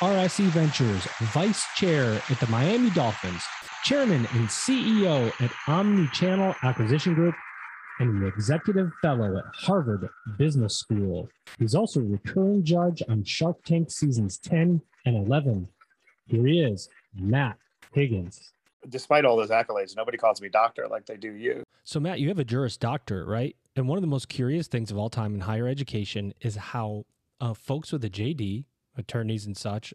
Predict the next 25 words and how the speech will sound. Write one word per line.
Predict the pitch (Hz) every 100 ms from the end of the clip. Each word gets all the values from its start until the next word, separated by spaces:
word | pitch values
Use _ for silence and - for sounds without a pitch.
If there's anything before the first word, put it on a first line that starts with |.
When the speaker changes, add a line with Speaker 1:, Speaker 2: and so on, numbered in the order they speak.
| -
Speaker 1:
are | 127
not | 101 92 -
called | - 127 127
doctors. | 156 - 101 90 - _ _ _
Why | 147 226
is | 277 269
it? | 113 85
Why | 117 190
do | 233
you |
think | 226 - 143 143
the | 135 131
answer | 127 120 117 123 113 - _ _
is | - 123 120 113 104 - _
no, | - 127 175 104 87 87 -
that | 123
they're | 123
not | 120 120 -
called | 117 104
doctors? | 101 - 101
I |
mean, | 120 127
you've | 127 143
got | 147 123
your | 127 120